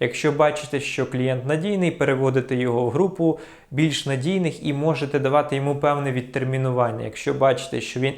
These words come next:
і в цьому випадку не порушує умов співпраці з вами, можете переводити його в іншу групу, де можете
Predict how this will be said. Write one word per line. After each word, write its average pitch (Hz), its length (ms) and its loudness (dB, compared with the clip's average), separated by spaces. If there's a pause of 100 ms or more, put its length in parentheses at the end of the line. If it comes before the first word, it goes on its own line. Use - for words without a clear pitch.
і 127 80 0
в 123 80 -6
цьому 143 380 0
випадку 123 640 0 (340)
не 135 180 2
порушує 160 600 2
умов 143 540 0
співпраці 139 640 0
з 143 80 -2
вами, 185 280 2
можете 135 480 0
переводити 127 640 2
його 117 200 -2
в 113 200 -6
іншу 208 340 -2
групу, 165 320 0
де 131 120 2
можете 117 600 0